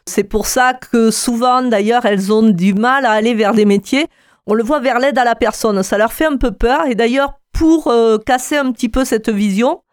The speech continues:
on aura également un simulateur de vieillesse, ça s'appelle. C'est un outil qui va nous permettre d'appréhender vraiment le métier de l'aide à la personne. Alors, c'est vrai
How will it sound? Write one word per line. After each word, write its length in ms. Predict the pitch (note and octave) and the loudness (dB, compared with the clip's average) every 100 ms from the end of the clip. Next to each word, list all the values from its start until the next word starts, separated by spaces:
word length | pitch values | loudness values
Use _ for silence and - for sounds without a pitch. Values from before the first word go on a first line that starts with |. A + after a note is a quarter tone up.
| _ _ - | _ _ -8
on 180 | - A#3 | 0 2
aura 420 | B3 B3+ D#4+ C#4 | 2 2 2 2
également 500 | B3 A3+ A3 A#3+ C#4+ | 2 0 2 0 0
un 120 | C#4+ B3 | 0 -2
simulateur 680 | - D#4+ D#4+ C#4 C#4 D#4 | -4 -2 0 0 0 -2
de 80 | B3+ | 0
vieillesse, 580 | A3+ A#3+ G#3+ D#3+ - D3+ | 0 2 2 0 -2 -6
ça 180 | - D#3 | -4 -4
s'appelle. 440 | D3+ C#3+ C#3+ D3+ - _ | -4 -2 0 -2 -4 _
C'est 180 | - A3+ | -6 -2
un 120 | A3+ | 2
outil 300 | B3+ A#3 E4 | 2 2 -2
qui 120 | - | 0
va 220 | A3+ A#3 A3+ | 0 2 2
nous 180 | A3+ - _ | 0 -6 _
permettre 540 | D#4 D4 C#4 D4 - | -2 0 0 0 -2
d'appréhender 720 | F#3 B3 - D4+ C#4 B3+ A3+ G3+ | -2 -2 -2 -2 0 2 0 0
vraiment 520 | A3 D4+ B3 C4 F4 _ _ _ _ _ | 0 0 0 0 -4 _ _ _ _ _
le 360 | G3 A#3 C4 D#4 | -2 0 2 2
métier 500 | D4 C4+ - B3+ C4 | 0 -4 -4 -4 0
de 80 | A3 | 0
l'aide 240 | A3+ A3 | 2 2
à 40 | |
la 120 | G#3 G3+ | 0 0
personne. 560 | F#3 - D#3+ D3 C#3+ - _ _ _ - | -4 -4 -4 -2 -4 -8 _ _ _ -6
Alors, 280 | F3+ E3+ - | -2 -2 -4
c'est 240 | F3+ - G#3 | -6 -4 0
vrai 300 | G#3 C4+ | 0 0